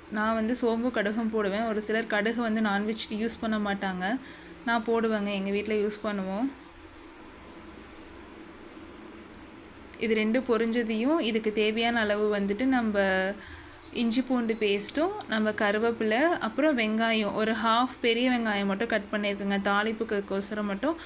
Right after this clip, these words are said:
ஹாஃப் பெரிய வெங்காயம் வந்து சின்ன சின்னதா பொடி பொடியா கட் பண்ணி வச்சிருக்கேன். So, இது எல்லாத்தையும் நம்ம ஆட்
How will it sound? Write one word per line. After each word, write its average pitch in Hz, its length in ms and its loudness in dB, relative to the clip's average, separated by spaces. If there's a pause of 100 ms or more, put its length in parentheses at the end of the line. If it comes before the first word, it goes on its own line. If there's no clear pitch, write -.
(260)
ஹாஃப் 226 240 0
பெரிய 240 280 2
வெங்காயம் 226 260 2
வந்து 202 220 0
சின்ன 233 280 0
சின்னதா 220 280 0
பொடி 214 160 4
பொடியா 214 240 0
கட் 208 200 -2
பண்ணி 208 200 0
வச்சிருக்கேன். 202 580 -2 (760)
So, 214 480 2
இது 214 220 4
எல்லாத்தையும் 208 220 2
நம்ம 226 240 2
ஆட் 196 160 2